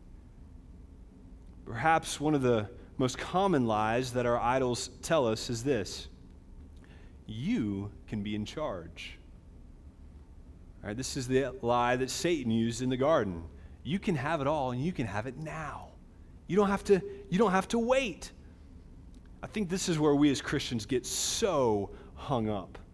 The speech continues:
We believe God. We're, we fo-, follow the dynamic of Romans one, right? We know there's a God, and we even, we even believe him. We even like him, right? We, we know there's a God. We know that he's there, but we still turn to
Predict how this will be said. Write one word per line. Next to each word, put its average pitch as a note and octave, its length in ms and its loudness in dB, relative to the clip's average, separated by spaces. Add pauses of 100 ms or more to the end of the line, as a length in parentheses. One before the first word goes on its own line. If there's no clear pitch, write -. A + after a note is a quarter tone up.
(560)
We C4 200 8
believe A3+ 440 8
God. D3 180 6
We're, G#3 160 4
we G3+ 120 4
fo-, - 220 -2
follow B3+ 280 6
the G#3 200 4
dynamic G3 600 4
of C#3+ 100 4
Romans D#3 300 6
one, D#3 240 6
right? E3 160 8
We A#3+ 160 8
know G#3 280 10
there's F#3 220 6
a C3 40 0
God, B2 340 6
and D#3+ 80 8
we A#3+ 100 6
even, F#3 360 4 (240)
we C#4 140 10
even G3+ 200 10
believe F#3 460 8
him. C3+ 180 6
We D4+ 120 8
even F3 340 6 (120)
like A#3 320 4
him, F#2+ 340 2 (100)
right? A3+ 260 8
We, C4 240 6 (140)
we A3+ 120 8
know A#3 320 10
there's G#3 260 8
a C3 60 4
God. A2+ 520 2 (480)
We G#3+ 100 8
know A3 320 10
that D#4 120 2
he's F#3 260 4
there, A#2 440 4 (460)
but F#3 80 6
we G#3+ 140 4
still A3+ 320 4 (180)
turn A#3+ 400 2
to - 160 0